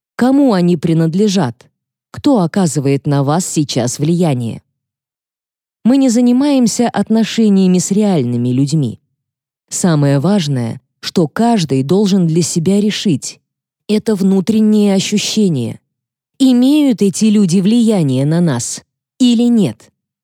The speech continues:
Оставляем ли мы их ценности, слова и мысли внутри себя или очищаем пространство для собственной наполненности и гармонии? Мы не проводим обнуление.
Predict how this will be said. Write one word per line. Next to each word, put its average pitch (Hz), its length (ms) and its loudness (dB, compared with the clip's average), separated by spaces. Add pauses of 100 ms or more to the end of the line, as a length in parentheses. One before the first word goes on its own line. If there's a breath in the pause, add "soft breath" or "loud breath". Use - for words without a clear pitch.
(360)
Оставляем 180 760 0
ли 180 120 2
мы 185 200 2
их 175 140 -2
ценности, 185 720 -2
слова 151 520 -2
и 165 200 -2
мысли 156 480 0
внутри 160 400 -2
себя 202 480 -4 (340)
или 247 200 2
очищаем 208 800 -2
пространство 156 760 -2
для 160 200 0
собственной 139 680 -4
наполненности 170 880 -2
и 175 220 -4
гармонии? 151 680 -2 (1120)
Мы 196 160 2
не 196 140 2
проводим 170 520 0
обнуление. 170 720 -2